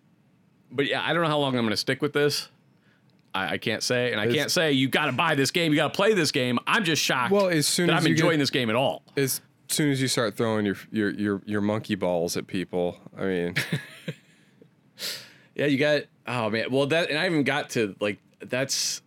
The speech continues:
Speaker 1: I don't even know what that's for. You don't fight anybody. You're just, you just run away,
Speaker 2: You don't fight
Speaker 1: basically.
Speaker 2: the, the yellow, like, hazmat dudes
Speaker 1: Uh,
Speaker 2: that were in the
Speaker 1: not yet.
Speaker 2: trailer?
Speaker 1: Maybe that's later. Again, I'm not
Speaker 2: With the little clampy head thing, or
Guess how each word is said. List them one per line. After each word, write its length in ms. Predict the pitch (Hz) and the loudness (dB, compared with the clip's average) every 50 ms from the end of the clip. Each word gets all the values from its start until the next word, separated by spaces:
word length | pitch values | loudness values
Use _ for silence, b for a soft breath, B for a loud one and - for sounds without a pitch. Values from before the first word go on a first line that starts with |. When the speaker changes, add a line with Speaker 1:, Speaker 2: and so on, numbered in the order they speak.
| _ _ | _ _
Speaker 1:
I 60 | 123 139 | -6 -4
don't 80 | 165 | -4
even 100 | 170 165 | -2 0
know 120 | 139 135 131 | 0 0 0
what 100 | 127 123 | 0 -2
that's 180 | 110 98 90 - | -2 -4 -4 -4
for. 260 | - 90 78 73 - - | -4 -4 -6 -6 -8 -6
You 80 | 104 110 | -4 -2
don't 160 | 131 143 135 | -2 -2 -2
fight 260 | - - 143 139 135 | -2 -2 -2 0 0
anybody. 580 | 135 135 139 127 120 127 127 131 131 123 117 - | 2 2 0 2 2 0 2 2 0 0 -2 -4
You're 120 | - 113 107 | -6 -6 -6
just, 260 | 90 107 - - - | -4 -6 -8 -8 -6
you 100 | 110 107 | -8 -6
just 180 | 104 107 104 - | -4 -4 -4 -2
run 140 | - 117 123 117 | -2 -2 -2 0
away, 200 | 104 107 110 113 | 0 0 0 0
Speaker 2:
You 60 | 110 | 2
don't 260 | 156 156 202 254 - | 2 2 2 2 2
fight 140 | - 254 226 | 2 2 2
Speaker 1:
basically. 200 | 226 202 170 147 | 2 2 0 2
Speaker 2:
the, 140 | 143 147 139 | 0 0 0
the 80 | 131 120 | 0 0
yellow, 420 | 113 120 143 156 151 147 139 135 - | 0 2 2 4 4 4 2 2 2
like, 240 | 127 131 123 110 - - - _ _ _ _ _ _ _ _ _ | 0 0 0 -2 -6 -12 -20 _ _ _ _ _ _ _ _ _
hazmat 560 | - 117 127 127 139 143 170 175 180 175 - | -6 -4 -2 -2 0 0 0 0 0 0 0
dudes 540 | 175 180 196 208 208 180 170 - - - - _ | 0 0 2 2 2 0 -2 -4 -6 -8 -8 _
Speaker 1:
Uh, 400 | 113 110 110 110 110 107 107 104 | -4 -4 -2 -2 -2 -2 0 0
Speaker 2:
that 140 | - 135 131 | 0 0 2
were 100 | 139 151 | 2 2
in 40 | 151 | 4
the 60 | 202 | 2
Speaker 1:
not 120 | 254 254 - | 2 2 2
yet. 60 | 147 | 2
Speaker 2:
trailer? 320 | 151 165 180 190 190 190 - _ _ | 4 4 4 2 0 0 -4 _ _
Speaker 1:
Maybe 260 | - 143 156 160 156 170 | -2 0 0 0 0 0
that's 220 | 151 143 139 - | 0 0 -2 -2
later. 280 | - 113 101 87 73 82 | -2 -2 -2 0 -2 -4
Again, 240 | 92 104 104 101 95 | -2 -2 -2 -2 -2
I'm 100 | 101 117 | -2 -2
not 300 | 120 117 123 123 95 - | -2 -2 -2 -4 -4 -2
Speaker 2:
With 140 | 131 131 - | -2 0 0
the 100 | 151 143 | 0 0
little 340 | 135 131 127 127 139 139 127 | 0 0 0 0 0 0 0
clampy 800 | - - - - 135 117 120 120 - 143 135 135 131 131 - - | -2 -6 -6 -4 -2 -2 -2 0 0 2 2 4 2 2 0 -2
head 300 | 113 127 117 120 139 - | -2 0 -2 -2 -2 -2
thing, 460 | - 151 151 151 156 160 156 - - - | -2 0 0 2 2 0 0 -4 -4 -2
or 240 | 131 127 123 120 | -2 0 0 -2